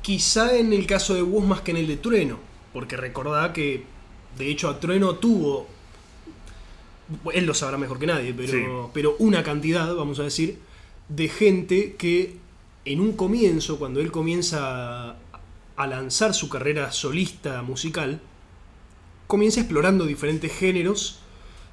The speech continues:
Speaker 1: digno de,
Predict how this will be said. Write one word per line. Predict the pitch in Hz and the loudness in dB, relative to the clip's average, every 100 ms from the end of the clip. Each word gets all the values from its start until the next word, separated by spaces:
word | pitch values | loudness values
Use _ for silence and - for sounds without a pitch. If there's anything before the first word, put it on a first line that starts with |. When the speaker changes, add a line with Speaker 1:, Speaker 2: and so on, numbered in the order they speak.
| - - - - - - - - - - - - - - - - 135 | -20 -20 -20 -20 -20 -20 -20 -20 -20 -20 -20 -20 -20 -20 -20 -20 -10
Speaker 1:
digno | 135 175 175 170 147 | -4 0 0 2 2
de, | 139 127 123 117 113 98 - | 2 0 -2 -6 -8 -12 -16